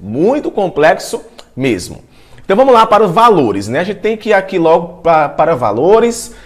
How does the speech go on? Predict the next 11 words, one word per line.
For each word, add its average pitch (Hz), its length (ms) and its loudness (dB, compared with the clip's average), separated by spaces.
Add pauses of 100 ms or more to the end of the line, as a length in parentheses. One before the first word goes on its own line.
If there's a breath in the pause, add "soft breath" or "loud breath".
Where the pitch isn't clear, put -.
(120)
que 165 120 -4
é 165 100 4
isso 170 180 -2
que 170 80 -6
você 156 220 -8
quer 139 140 -6
saber, 156 500 0
que 214 100 -10
você 160 220 -8
nunca 151 220 -8
pesquisou. 147 920 -2